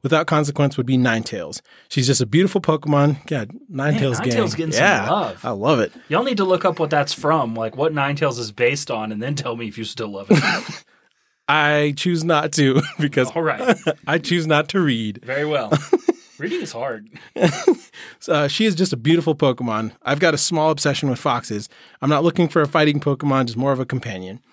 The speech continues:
Speaker 1: Uh, my
Speaker 2: Love that.
Speaker 1: Pokemon with consequences, I'm a little stuck on. I'd like to choose Ninetales again. However, I don't know exactly what the curse is for touching your tails. Yeah,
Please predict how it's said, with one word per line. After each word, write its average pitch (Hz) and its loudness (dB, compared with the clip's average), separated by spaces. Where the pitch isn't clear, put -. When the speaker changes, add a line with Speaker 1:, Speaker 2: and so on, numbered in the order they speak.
Speaker 1:
Uh, 139 2
my 131 0
Speaker 2:
Love 127 0
that. 180 2
Speaker 1:
Pokemon 127 0
with 320 2
consequences, 135 -2
I'm 131 -4
a 139 -2
little 135 -2
stuck 143 -2
on. 98 -6
I'd 110 -8
like 170 2
to 175 -2
choose 165 2
Ninetales 143 2
again. 143 2
However, 147 4
I 131 0
don't 151 0
know 147 4
exactly 131 0
what 123 -2
the 120 -6
curse 180 2
is 127 2
for 135 -6
touching 123 0
your 98 -6
tails. 110 -4
Yeah, 147 2